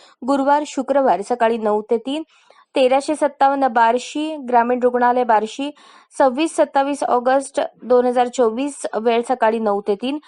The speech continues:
माळशिरस सतराशे वीस ग्रामीण रुग्णालय माळशिरस एकोणतीस व तीस ऑगस्ट सकाळी नऊ ते दुपारी तीन. सांगोला अठराशे तीन ग्रामीण रुग्णालय सांगोला दिनांक दोन आणि तीन सप्टेंबर सकाळी नऊ ते दुपारी तीन. करमाळा सोळाशे एकोणतीस ग्रामीण रुग्णालय करमाळा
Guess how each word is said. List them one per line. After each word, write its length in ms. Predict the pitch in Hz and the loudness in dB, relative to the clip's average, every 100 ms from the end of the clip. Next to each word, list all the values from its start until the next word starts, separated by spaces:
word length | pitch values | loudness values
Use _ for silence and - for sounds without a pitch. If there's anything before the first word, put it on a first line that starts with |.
| _ _ | _ _
माळशिरस 640 | 262 247 247 302 311 311 | 2 2 0 2 0 2
सतराशे 420 | 294 254 247 247 254 | -2 2 0 0 -2
वीस 160 | 254 | -4
ग्रामीण 360 | 233 226 226 233 | 0 2 2 0
रुग्णालय 380 | 240 220 220 220 | 0 2 0 0
माळशिरस 680 | 208 202 - 254 277 269 - | 0 -2 -2 -2 -2 -4 -6
एकोणतीस 480 | 240 240 240 247 226 | -2 -2 -2 -6 -6
व 80 | 220 | -6
तीस 320 | 226 214 226 | -6 -4 -2
ऑगस्ट 360 | 208 240 262 | 0 -2 -2
सकाळी 320 | 233 202 202 196 | -4 0 0 0
नऊ 180 | 190 | -4
ते 140 | 190 208 | -4 -6
दुपारी 360 | 190 180 180 | -2 -2 -2
तीन. 280 | 180 240 277 - _ _ - | -6 -6 -8 -8 _ _ -6
सांगोला 520 | - 254 254 277 269 | 0 2 2 4 4
अठराशे 380 | 262 262 254 269 | 2 0 -4 -4
तीन 220 | 262 262 | -6 -4
ग्रामीण 380 | 262 240 233 240 | 0 2 0 -4
रुग्णालय 380 | 240 233 226 233 | -4 -2 -2 -2
सांगोला 520 | 240 220 226 247 254 - - - _ _ - | -2 -2 -2 0 0 -2 -16 -20 _ _ -10
दिनांक 360 | 233 262 254 269 | 0 2 2 2
दोन 280 | 254 285 | 2 2
आणि 160 | 285 285 | 0 -2
तीन 240 | 277 262 | -4 -6
सप्टेंबर 840 | 254 269 247 - 254 254 262 285 285 | 0 0 0 0 0 0 0 0 -4
सकाळी 360 | 262 254 226 | -4 0 0
नऊ 220 | 233 226 240 | 0 -2 -2
ते 140 | 247 | -2
दुपारी 340 | 220 214 208 | -2 -2 -2
तीन. 300 | 208 247 262 | -4 -6 -6
करमाळा 440 | 269 226 208 208 208 | 0 0 2 0 0
सोळाशे 440 | 208 190 196 208 | 0 -2 -2 -4
एकोणतीस 600 | 190 _ 254 269 302 285 262 | -6 _ -2 -2 -4 -4 2
ग्रामीण 320 | 247 240 254 | 2 2 -2
रुग्णालय 380 | 240 226 226 226 | -4 -2 -2 -2
करमाळा 480 | 220 220 226 233 | 0 0 0 0